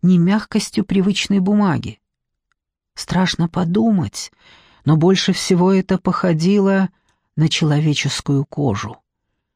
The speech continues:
Кожу, которой было бесчётное количество лет. Офелия вспомнила о священных вопросах, коими до неё задавались многие поколения архивистов и археологов.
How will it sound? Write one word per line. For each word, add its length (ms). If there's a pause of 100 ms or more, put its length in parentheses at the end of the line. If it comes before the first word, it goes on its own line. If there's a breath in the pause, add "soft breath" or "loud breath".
(200)
Кожу, 380
которой 420
было 280
бесчётное 920
количество 800
лет. 420 (2000 soft breath)
Офелия 400
вспомнила 520
о 40
священных 560
вопросах, 680
коими 340
до 200
неё 340
задавались 560
многие 380
поколения 540
архивистов 680
и 60
археологов. 840